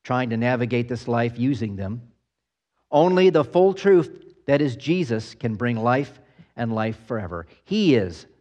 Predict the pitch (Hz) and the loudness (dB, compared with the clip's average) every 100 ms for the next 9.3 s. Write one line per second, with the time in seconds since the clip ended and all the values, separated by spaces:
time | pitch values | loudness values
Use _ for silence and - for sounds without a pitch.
0 | _ - 120 123 156 143 - 98 90 - | _ -8 -6 -2 -2 -2 -6 -8 -8 -16
1 | _ _ _ _ 123 120 113 - 90 69 | _ _ _ _ -6 -4 -4 -8 -16 -16
2 | - - _ _ _ _ _ _ _ _ | -18 -20 _ _ _ _ _ _ _ _
3 | _ _ _ _ _ _ _ _ - 143 | _ _ _ _ _ _ _ _ -2 0
4 | 151 - 135 120 156 139 117 123 143 127 | 0 -2 -6 -4 -2 -2 0 4 2 2
5 | 123 123 165 165 165 175 170 - _ - | -4 -2 -2 -4 -6 -8 -12 -20 _ -8
6 | 117 117 180 147 143 151 - 175 135 101 | -6 -4 -4 0 2 2 -2 -4 0 -2
7 | 104 - _ _ _ - 117 117 127 120 | -4 -12 _ _ _ -8 -4 -2 -2 -4
8 | - _ _ - 156 170 - 104 98 - | -12 _ _ -2 0 0 -2 -6 -8 -6
9 | 143 151 | -4 -4